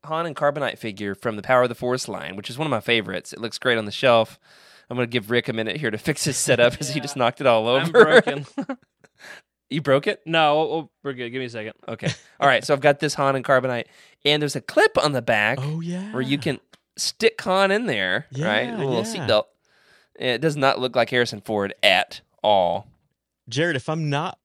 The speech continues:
Speaker 3: mistaken, you can put that in the back of the ship too, the Slave One,
Speaker 1: <gasps>
Speaker 3: uh, actual, you know, vehicle.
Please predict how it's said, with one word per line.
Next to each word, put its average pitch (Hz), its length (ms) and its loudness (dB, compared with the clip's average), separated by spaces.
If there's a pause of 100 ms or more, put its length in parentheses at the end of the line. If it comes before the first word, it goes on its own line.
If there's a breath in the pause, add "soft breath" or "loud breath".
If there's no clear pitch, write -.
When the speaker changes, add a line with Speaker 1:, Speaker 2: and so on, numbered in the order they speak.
(120)
Speaker 3:
mistaken, 180 640 -6
you 165 100 -8
can 147 160 -10
put - 300 -6
that 151 400 -4
in 135 100 -6
the 120 100 -8
back 131 460 -4
of 113 420 -6
the 110 200 -10
ship - 520 -8
too, 131 260 -6
the 95 100 -10
Slave 117 380 -6
One, 113 280 -4
Speaker 1:
<gasps> 226 580 -6
Speaker 3:
uh, 123 640 -4
actual, 110 720 -4
you 110 80 -8
know, 90 180 -8 (240)
vehicle. 104 500 -6